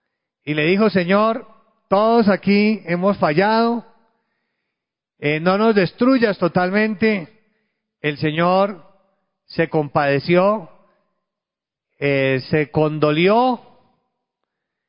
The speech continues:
y les dio una oportunidad a un grupo pequeño que se llama remanente y que de ahí nacería la iglesia del Señor.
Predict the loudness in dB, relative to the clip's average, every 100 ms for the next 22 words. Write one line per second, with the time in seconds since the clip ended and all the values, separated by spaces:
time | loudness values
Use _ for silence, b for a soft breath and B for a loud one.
0 | _ _ _ -2 0 2 0 0 -4 -10
1 | _ _ -2 0 2 2 2 0 0 -2
2 | -2 -2 -2 0 0 0 0 2 2 0
3 | -4 -4 0 0 0 0 -2 -8 _ _
4 | _ _ _ _ _ _ _ _ _ _
5 | _ _ -4 -2 0 -2 -2 -2 -2 -2
6 | -2 -2 -4 -4 -2 -2 -2 -2 -2 -4
7 | _ _ _ _ _ _ _ _ _ _
8 | _ -2 -2 0 -2 -2 -2 -2 0 0
9 | 0 0 -4 -10 -8 -6 -2 -2 0 0
10 | -2 -2 -2 -2 -2 -2 -2 -4 -2 -2
11 | -2